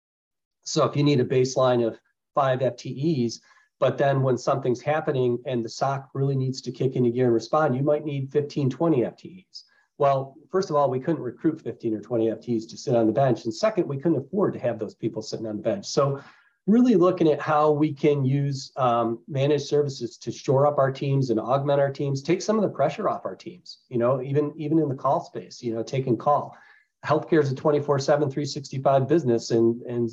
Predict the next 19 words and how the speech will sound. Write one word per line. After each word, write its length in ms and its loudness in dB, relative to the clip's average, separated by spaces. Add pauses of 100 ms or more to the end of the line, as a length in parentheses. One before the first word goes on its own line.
therefore 440 2
so 220 0
is 260 -2
healthcare 400 -2
I 120 0
T. 360 -6 (840)
Um, 440 0
really 340 2
also 460 2
breaking 380 0
down 180 4
some 180 -6
silos, 760 -2
especially 500 2
in 120 4
larger 420 2
shops 420 -2
like 220 -2
ours. 400 0